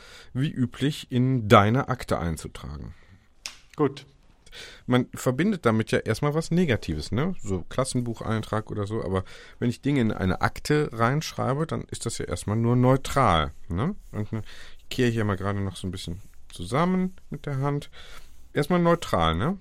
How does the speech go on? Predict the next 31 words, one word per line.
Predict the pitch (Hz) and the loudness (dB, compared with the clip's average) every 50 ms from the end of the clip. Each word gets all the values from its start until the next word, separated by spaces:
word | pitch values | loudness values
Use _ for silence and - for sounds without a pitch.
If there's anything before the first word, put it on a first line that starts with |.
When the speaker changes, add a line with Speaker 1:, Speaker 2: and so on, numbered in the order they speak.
| - - | -8 -6
Speaker 1:
Wie | - 131 147 | -4 -2 -2
siehst | 156 147 156 151 - - | 0 0 -2 -2 -4 -2
du | - 107 | -4 -2
das? | 95 123 156 214 - - - - - - _ - | 0 0 0 0 -2 -4 -10 -12 -14 -18 _ -12
Speaker 2:
Ja, | - 107 107 101 98 95 92 87 85 87 90 92 92 92 - - - - - - - - - - - - - - - - - - - - - - - | -4 0 2 2 2 2 2 2 0 0 -2 -4 -6 -10 -14 -16 -16 -14 -14 -14 -12 -12 -12 -12 -12 -12 -12 -12 -12 -12 -12 -12 -14 -14 -16 -12 -8
also | - 107 98 101 95 95 90 - | -6 -4 -2 -2 -2 -2 -2 -4
ich | - 107 - - | -8 -10 -8 -4
würd | 113 113 - | -6 -2 4
sagen, | - 117 113 113 113 113 113 110 107 107 98 92 - _ _ _ - | 8 10 10 10 10 8 4 0 -2 -4 -4 -6 -12 _ _ _ -6
wir | 98 101 92 | -2 0 4
brauchen | 87 107 123 135 139 123 | 6 8 8 8 8 6
gar | 104 101 | 2 2
keine | - - 98 90 90 64 | 2 0 -4 -6 -6 -8
Akten. | 82 - - - 87 85 - - - - - _ _ _ _ _ _ _ _ _ - | -10 -12 -14 -16 -16 -16 -16 -18 -20 -20 -20 _ _ _ _ _ _ _ _ _ -4
Speaker 1:
Nee? | - 98 104 135 156 - - - - - - - - - - - - - - - | 0 2 2 2 0 -4 -14 -20 -20 -20 -20 -20 -20 -20 -20 -20 -20 -20 -18 -14
Speaker 2:
Nee. | 87 82 80 82 - - - - - - - - - - - | -14 -12 -12 -14 -16 -18 -20 -18 -20 -20 -20 -20 -20 -20 -14
Speaker 1:
Wir | - 107 110 120 123 | -8 -2 2 2 2
Prepper | - - - 117 110 110 - - 131 147 156 - - - _ - | 2 2 6 6 6 6 6 4 2 2 2 -2 -8 -16 _ -4
bereiten | 104 98 98 98 101 - - 107 | -2 0 2 2 2 0 -2 -4
uns | 87 95 101 - | -4 -4 -4 -4
ja | 104 98 | -2 0
da | 98 90 | 0 0
auf | 71 90 - - - - - - | 0 -2 -4 -8 -18 -18 -12 -6
jeden | 101 104 104 110 98 | -4 -2 -2 -2 -2
Eventualfall | - 95 92 95 95 95 - 92 - 80 90 92 95 95 - - 107 107 | -2 -2 0 0 0 0 0 -2 0 0 0 0 0 0 0 0 0 0
vor. | - - 117 113 | 0 0 2 4
Nicht, | 113 117 123 127 - - | 6 6 4 4 4 0
dass | 110 104 - | -2 -2 -2
hier | - 110 | -2 -2
dann | 104 104 104 104 98 - - - - - - - - - - - | 0 0 0 0 -2 -6 -14 -20 -20 -20 -20 -20 -20 -20 -16 -8
das, | - 98 92 - - - - | -6 -6 -4 -4 -6 -10 -8